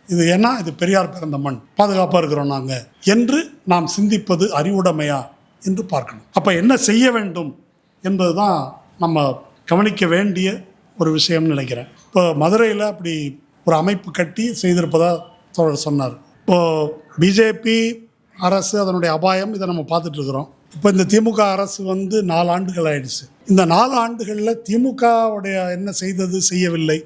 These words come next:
என்ற விஷயங்கள் ஒரு பக்கம் இருக்கட்டும், திமுக அரசு ஆட்சியில் இருக்கிறது என்ற சூழலை பயன்படுத்தி கொண்டு பகுத்தறிவாளர்களோ, இடதுசாரிகளோ, மதசார்பற்ற சக்திகளோ என்ன விதமான மூவ்மெண்ட்டை வேர் மட்டத்திலே நாம் கட்டியிருக்கிறோம், என்ன உருவாக்கி இருக்கிறோம்?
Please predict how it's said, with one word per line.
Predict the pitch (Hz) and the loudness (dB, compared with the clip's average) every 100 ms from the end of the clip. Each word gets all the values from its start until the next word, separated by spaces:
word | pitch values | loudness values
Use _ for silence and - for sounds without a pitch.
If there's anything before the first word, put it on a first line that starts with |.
| - | -6
என்ற | - 202 | 0 2
விஷயங்கள் | 202 - 202 185 | 2 2 2 2
ஒரு | 160 | 0
பக்கம் | 160 160 147 | -2 -2 -4
இருக்கட்டும், | 135 117 117 | -6 -14 -2
திமுக | 202 240 262 254 226 | 2 4 4 2 2
அரசு | 226 226 | 0 0
ஆட்சியில் | 196 214 - 254 220 | 2 2 0 -4 -4
இருக்கிறது | 214 208 202 208 | -4 -4 -2 0
என்ற | 190 170 | 0 0
சூழலை | 165 220 226 202 | 0 2 2 2
பயன்படுத்தி | 165 170 190 196 175 139 | -2 -2 0 0 -4 -4
கொண்டு | 139 135 127 156 - _ | -4 -2 -2 -6 -10 _
பகுத்தறிவாளர்களோ, | 185 208 220 202 190 170 151 165 180 | 2 2 2 2 2 0 -4 -4 -4
இடதுசாரிகளோ, | 160 175 175 170 156 143 165 165 | -4 -4 -2 0 0 0 0 0
மதசார்பற்ற | 165 175 185 156 135 147 - | 0 0 0 -2 -6 -6 -6
சக்திகளோ | 131 143 127 156 175 _ _ 165 | -4 -2 0 -2 -4 _ _ 2
என்ன | 202 254 262 | 4 4 4
விதமான | 233 214 202 208 190 175 | 2 0 0 0 -2 -4
மூவ்மெண்ட்டை | 233 240 220 180 - 220 220 - _ _ - | -2 -2 -2 -4 0 0 0 -6 _ _ -4
வேர் | 160 226 254 214 | 2 4 4 0
மட்டத்திலே | 190 185 156 180 175 | -2 -4 -4 -2 0
நாம் | 147 | -2
கட்டியிருக்கிறோம், | 151 131 147 131 139 147 - - 165 | -4 -4 -4 -4 -6 -6 -8 -2 4
என்ன | 202 226 175 | 6 4 2
உருவாக்கி | 190 208 185 160 143 | 2 2 2 -2 -8
இருக்கிறோம்? | 131 131 131 | -6 -8 -10